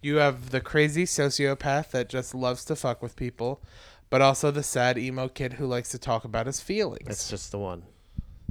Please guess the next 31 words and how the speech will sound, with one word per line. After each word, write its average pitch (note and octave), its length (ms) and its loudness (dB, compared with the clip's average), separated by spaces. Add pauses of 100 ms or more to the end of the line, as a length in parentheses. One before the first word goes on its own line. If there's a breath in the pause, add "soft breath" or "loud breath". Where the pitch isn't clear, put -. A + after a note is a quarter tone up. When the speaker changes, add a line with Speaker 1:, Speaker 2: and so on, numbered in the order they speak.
(140)
Speaker 2:
<laughs> F3 1000 8 (1160 loud breath)
It's B2 160 -6
just C#3+ 220 2
the B2+ 60 -2
one. F#2+ 220 -2 (460 soft breath)
I B2 100 6
feel E3 180 8
like D3 200 10
I, C3+ 300 6
I, C3+ 80 0
like, C#3 200 8
he, E3 360 0 (480 soft breath)
I, C#3+ 380 8
I - 20 10
don't E3 260 4
see, E3+ 400 0
personally, D3+ 560 0
I B2+ 140 0
don't B2+ 140 0
see C3+ 280 -2
any B2 240 -2
Eric A2+ 320 2
Andre A2+ 360 0
in G2 60 -4
his. A#2 220 -2
I A#2+ 100 -4
know B2 120 4
we're A2+ 80 2
not, G#2 220 -2
he's G#2+ 180 -4
not, G#2 480 -4